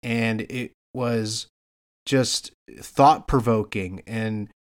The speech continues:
uh, the, the, the twist of it all, too, was, uh, mind-boggling. Like, it, it was, it was just really good and really well done.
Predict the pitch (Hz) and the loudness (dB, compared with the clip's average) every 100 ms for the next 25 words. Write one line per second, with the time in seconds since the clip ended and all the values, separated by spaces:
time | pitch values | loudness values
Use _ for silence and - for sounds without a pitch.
0 | _ _ _ _ 113 107 107 104 107 - | _ _ _ _ -2 0 0 -2 -8 -6
1 | 127 117 107 107 104 104 78 - - - | 0 2 2 0 0 -4 -8 -14 -20 -12
2 | 113 - - 143 170 - - 117 110 104 | -8 -6 4 6 6 4 4 4 4 2
3 | 101 98 - 165 156 117 101 95 - - | 0 -2 0 4 4 4 2 0 -4 -6
4 | 120 117 110 107 107 98 - 92 110 131 | -4 2 2 4 0 -2 -8 -10 0 6
5 | 185 170 120 98 98 98 101 117 143 143 | 6 8 8 6 2 -6 -4 0 2 4
6 | 147 131 - - - _ _ _ 196 185 | 4 4 0 -12 -20 _ _ _ 4 8
7 | 185 147 165 - 135 139 151 151 143 127 | 8 6 2 0 4 8 10 10 8 6
8 | 127 117 107 - 113 127 139 131 123 113 | 6 6 4 0 0 6 6 6 4 4
9 | 120 110 107 | 2 2 -2